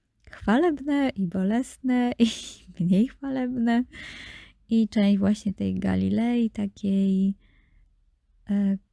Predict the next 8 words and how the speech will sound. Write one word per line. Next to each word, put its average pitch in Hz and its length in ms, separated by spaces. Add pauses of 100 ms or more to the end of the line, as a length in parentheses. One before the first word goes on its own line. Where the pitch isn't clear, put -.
(220)
tak 208 160
się - 180
mówi, 190 200
Galilea 190 560
Pogan, 196 540
takiej 190 420
może 185 520 (1700)
prostszej 202 1040